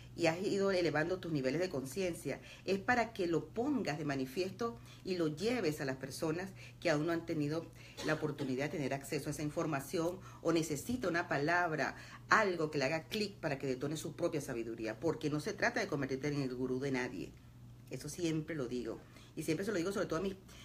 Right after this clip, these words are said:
a mis clientes cuando vienen a consulta privada. A mí no me gusta convertirme en el bastón de nadie para decirle qué hacer con su vida. Las decisiones las tienes que tomar tú.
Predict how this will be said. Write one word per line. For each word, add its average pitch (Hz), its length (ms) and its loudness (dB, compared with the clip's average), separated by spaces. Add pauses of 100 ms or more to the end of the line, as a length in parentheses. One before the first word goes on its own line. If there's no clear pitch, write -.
(160)
a 165 80 2
mis 156 140 4
clientes 156 340 4
cuando 170 220 2
vienen 147 180 2
a 175 100 0
consulta 151 600 0 (260)
privada. 143 500 2 (600)
A 170 60 2
mí 170 60 6
no 190 80 4
me 220 60 2
gusta 214 160 2
convertirme 185 540 2
en 185 100 4
el 165 120 4
bastón 175 500 0
de 165 100 2
nadie 175 320 2
para 147 160 0
decirle 156 260 0
qué 175 80 -4
hacer 147 180 -4
con 175 140 -2
su - 160 -8
vida. 170 220 0
Las 147 100 2
decisiones 143 380 -4
las 190 60 -2
tienes 185 180 -2
que 196 40 -4
tomar 147 280 0
tú. 185 300 -2